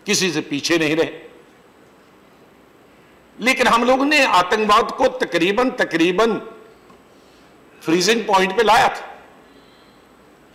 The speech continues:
چاہے وہ کانگریس کی اور پی ڈی پی کی گورنمنٹ ہو، چاہے بعد میں نیشنل کانفرنس کی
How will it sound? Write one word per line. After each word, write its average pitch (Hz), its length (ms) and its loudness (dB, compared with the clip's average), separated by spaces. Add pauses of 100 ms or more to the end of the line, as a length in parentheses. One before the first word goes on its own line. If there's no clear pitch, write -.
(240)
چاہے 143 200 0
وہ 165 120 2
کانگریس 165 540 0
کی 180 160 -2
اور 180 120 4
پی 151 220 -6
ڈی 156 120 0
پی 180 140 -4
کی 175 220 -8
گورنمنٹ 185 360 0
ہو، 202 60 -8 (1600)
چاہے 214 240 2
بعد 196 300 4
میں 247 320 2 (2250)
نیشنل 156 340 -4
کانفرنس 165 580 -2
کی 175 340 -8